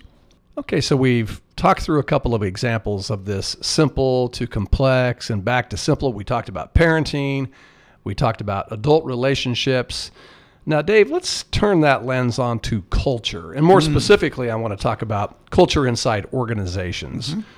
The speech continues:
Speaker 1: Whether you're a large for-profit organization or a community organization, whatever it may be. So I can get very cynical about organizations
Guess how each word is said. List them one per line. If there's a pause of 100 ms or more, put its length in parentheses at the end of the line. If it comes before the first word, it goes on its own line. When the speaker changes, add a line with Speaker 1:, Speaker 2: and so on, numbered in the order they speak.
(200)
Speaker 1:
Whether
you're
a
large
for-profit
organization
or
a
community
organization,
whatever
it
may
be. (920)
So
I
can
get
very
cynical (120)
about
organizations